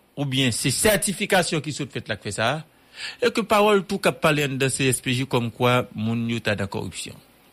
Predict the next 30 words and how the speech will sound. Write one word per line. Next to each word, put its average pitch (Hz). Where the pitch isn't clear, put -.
Mais 180
l'aime 269
pral 311
entrer 233
dans 196
parti 196
corruption, 165
hein, 170
gen 151
deux, 226
gon 160
gros 143
différence 175
pour -
nous 135
faire 117
avec, 107
mes 104
amis 98
auditeurs. 85
Il 165
y 196
a 190
les 180
conseillers 254
et 165
gen 139
administration, 120
en 87
tout. -